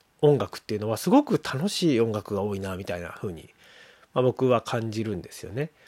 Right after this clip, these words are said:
で、なんでかっていうと、ファミコンって三和音しか出ないんですよ。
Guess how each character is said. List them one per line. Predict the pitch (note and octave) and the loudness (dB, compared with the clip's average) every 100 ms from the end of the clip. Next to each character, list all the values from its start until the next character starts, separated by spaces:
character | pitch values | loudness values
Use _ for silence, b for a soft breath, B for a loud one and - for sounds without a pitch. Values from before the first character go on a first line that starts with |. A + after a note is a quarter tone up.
| b b b - | b b b 0
で、 | |
な | D#3 G3+ | 4 4
ん | F#4 | 4
で | D#4+ | 0
か | A2+ | -2
っ | |
て | - - | -2 -4
い | G2 | -4
う | |
と、 | - C#3 A2+ | 0 4 4
フ | - | 4
ァ | G3+ | 2
ミ | E4 | 2
コ | - C#4 C#4+ | -2 -2 -2
ン | |
っ | C#4+ | -4
て | _ - F#2+ - _ _ _ | _ 2 2 -2 _ _ _
三 | - - - B3+ D4+ D4+ C4+ | -10 -2 4 4 4 0 4
和 | B3 | 6
音 | B3 C#3 G2 | 6 4 0
し | E2+ | -4
か | - D#2+ | -6 0
出 | A#2+ | 2
な | G2+ | 2
い | E2 | -4
ん | |
で | - | -14
す | - | -12
よ。 | D#2+ | -12